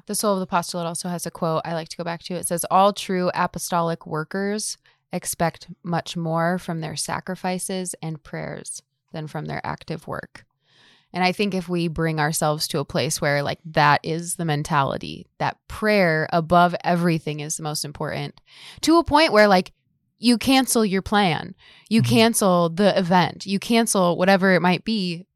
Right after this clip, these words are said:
Speaker 1: because you haven't prayed, or you set
Speaker 2: Mm-hmm.
Speaker 1: aside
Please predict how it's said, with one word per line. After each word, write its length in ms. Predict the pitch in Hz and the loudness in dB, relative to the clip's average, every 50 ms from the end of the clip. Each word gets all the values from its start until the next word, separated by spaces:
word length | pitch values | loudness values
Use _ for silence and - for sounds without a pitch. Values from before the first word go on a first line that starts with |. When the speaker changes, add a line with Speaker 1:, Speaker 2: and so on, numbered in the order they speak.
| - | -6
Speaker 1:
because 420 | 180 220 202 - 254 277 262 208 214 | -6 -6 -4 0 2 2 4 4 4
you 80 | 226 214 | 2 2
haven't 340 | 214 220 208 196 - - - | 2 2 0 0 -2 -4 0
prayed, 340 | 233 220 190 135 135 - - | 0 2 2 2 0 -2 -2
or 140 | - 208 214 | 0 2 2
you 200 | 220 214 214 226 | 4 4 4 4
set 260 | 139 131 170 220 220 | 4 6 8 8 8
Speaker 2:
Mm-hmm. 60 | 226 | 8
Speaker 1:
aside 340 | 226 - - 190 175 170 - | 6 4 2 2 2 2 -2